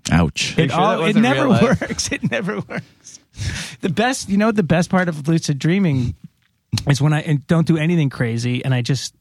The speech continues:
Speaker 2: start examining details. Like, I'll be in nature or something, and I'll start looking and just try to, because I, I, I remember thinking one time, like, "Okay, this is a dream. Like, how,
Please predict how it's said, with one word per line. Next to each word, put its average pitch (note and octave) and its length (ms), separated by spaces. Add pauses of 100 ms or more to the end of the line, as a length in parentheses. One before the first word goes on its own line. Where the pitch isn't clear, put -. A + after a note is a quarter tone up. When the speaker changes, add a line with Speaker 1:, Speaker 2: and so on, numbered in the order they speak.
Speaker 2:
start C#3+ 320
examining C3 760
details. G#2+ 960 (840)
Like, B2 360 (340)
I'll C3 80
be C#3+ 340
in C3+ 220 (840)
nature C3+ 640
or A#2 40
something, B2 420
and C3 100
I'll B2 60
start D3 260
looking C#3 460
and A#2+ 120
just - 240
try C#3+ 180
to, C#3 120 (280)
because D#3+ 240
I, D#3+ 160 (360)
I, D3+ 220
I D3+ 60
remember D3+ 300
thinking D3 320
one C3+ 140
time, B2+ 220
like, A#2+ 240
"Okay, B2 360
this E3 220
is D3+ 100
a D3 60
dream. C3+ 400
Like, A2 140
how, D#3+ 600